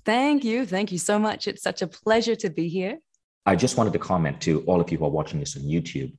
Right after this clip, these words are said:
Speaker 2: Sade and I were talking earlier, and we were saying it is so wonderful to be living in a world where Sade can beam in from tomorrow. It's one A M in Australia.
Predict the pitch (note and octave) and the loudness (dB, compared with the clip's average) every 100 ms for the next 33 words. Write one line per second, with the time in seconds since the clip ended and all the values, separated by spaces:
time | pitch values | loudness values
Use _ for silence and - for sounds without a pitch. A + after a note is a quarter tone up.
0 | _ - G2 F2+ E2 D#2 D2 - F2 D2+ | _ 0 4 4 2 0 0 0 0 -2
1 | C#2 C2+ C#2 D#2+ D2+ - D2 C#2 C#2+ - | -6 -6 -2 -2 -2 -2 -4 -4 -4 0
2 | G2 G2+ - - _ E2+ F#2+ G#2+ G2+ - | 2 2 0 -10 _ 2 2 2 0 2
3 | D#2+ F2 A2+ B2 F#2+ C#2+ C#2+ D#2 - G#2 | 0 2 0 0 0 0 0 -2 0 0
4 | B2 A#2+ G2+ F#2+ A2 F#2 E2+ - _ _ | 0 -2 -4 -2 0 0 -2 -6 _ _
5 | _ _ _ - - F#2+ F#2 G#2 G#2 F#2 | _ _ _ -12 0 2 2 2 4 2
6 | C2+ - - - - - E2+ G2+ G#2+ G2+ | 0 -4 -6 -8 -10 -6 2 4 4 2
7 | D2+ D2 - G2+ F2+ C2+ | 0 -4 -2 2 2 0